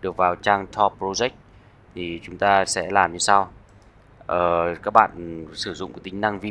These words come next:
P N, Hola V P N.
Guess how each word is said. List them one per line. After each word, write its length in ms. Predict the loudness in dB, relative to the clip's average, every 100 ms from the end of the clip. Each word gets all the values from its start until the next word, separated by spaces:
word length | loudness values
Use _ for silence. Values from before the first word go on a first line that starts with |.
| -6
P 40 |
N, 300 | 0 0 0 -8 -20 _ _ _ -20 -20 -20 _ _ _ _
Hola 680 | -10 -6 -2 2 2 0 -6 -20 _ -16
V 40 | -14 -8
P 20 |
N. 260 | -4 -2